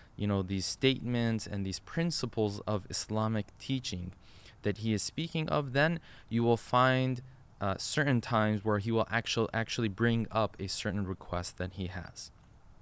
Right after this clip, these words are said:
So this, uh, what we're reading right now in these lines is actually a part, a part of the dua where the Imam is literally now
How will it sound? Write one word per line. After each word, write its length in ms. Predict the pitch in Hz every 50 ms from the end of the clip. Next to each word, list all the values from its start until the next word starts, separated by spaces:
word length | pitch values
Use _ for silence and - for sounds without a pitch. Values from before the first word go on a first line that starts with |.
| - - - - - - - -
So 200 | - - 117 120
this, 420 | 117 120 160 208 254 247 - - - - - - - - - - -
uh, 160 | 98 107 98
what 240 | 80 73 113 113 82
we're 240 | 113 143 151 151 143
reading 540 | 110 104 - 110 120 135 165 160 147 123 117
right 160 | 113 101 107
now 160 | 117 123 120
in 160 | 107 104 95
these 280 | 98 127 151 151 127 101
lines 480 | 95 90 87 85 87 90 101 113 - - - - - - - - - - - -
is 200 | 120 117 107 - -
actually 360 | 131 139 - - - 156 147
a 80 | 120
part, 360 | - - - - 151 165 175 170
a 80 | - 107
part 300 | - - - 160 185 170
of 100 | 127 110
the 80 | 104
dua 260 | 95 101 101 104 123
where 140 | 135 127 123
the 180 | 117 123 120 104
Imam 380 | 113 120 120 127 143 160 160
is 140 | 151 135 127
literally 560 | 120 127 156 190 190 165 123 120 113 113 120
now 220 | 117 117 120 120